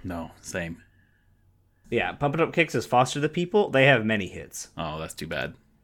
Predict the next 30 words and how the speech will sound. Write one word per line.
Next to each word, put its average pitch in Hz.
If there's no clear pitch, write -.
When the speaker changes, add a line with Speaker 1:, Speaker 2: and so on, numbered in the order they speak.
Speaker 2:
I 92
forgot 110
their 98
name 90
for 80
a 69
second. -
Speaker 1:
What's -
the -
song? 123
What's 110
your 117
number 101
nine? 98
Speaker 2:
Like, 120
they 175
have 180
Helena 143
Beat 113
and 110
then 123
Pumped 135
Up -
Kicks, 143
which 117
are 127
both 127
hits, 147
and 107
they're 107